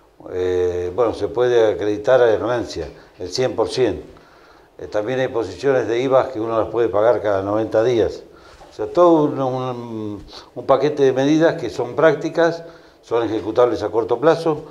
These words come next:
y que, bueno, ahí explicaremos cómo es la, la forma de inscribirse para categorizarse como, como empresa pyme,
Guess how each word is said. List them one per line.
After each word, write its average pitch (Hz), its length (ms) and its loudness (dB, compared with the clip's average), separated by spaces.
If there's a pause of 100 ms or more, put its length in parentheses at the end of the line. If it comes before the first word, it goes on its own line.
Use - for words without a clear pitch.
(420)
y 110 160 -8
que, 104 400 2
bueno, 127 180 6
ahí 143 180 4
explicaremos 123 580 2
cómo 131 300 0
es 113 140 -6
la, 104 320 0
la 98 80 -2
forma 117 320 -2
de 104 60 0
inscribirse 120 680 -4
para 95 220 -4
categorizarse 98 720 -2
como, 85 540 -10 (380)
como 95 180 -10
empresa 110 360 -4
pyme, 147 600 -2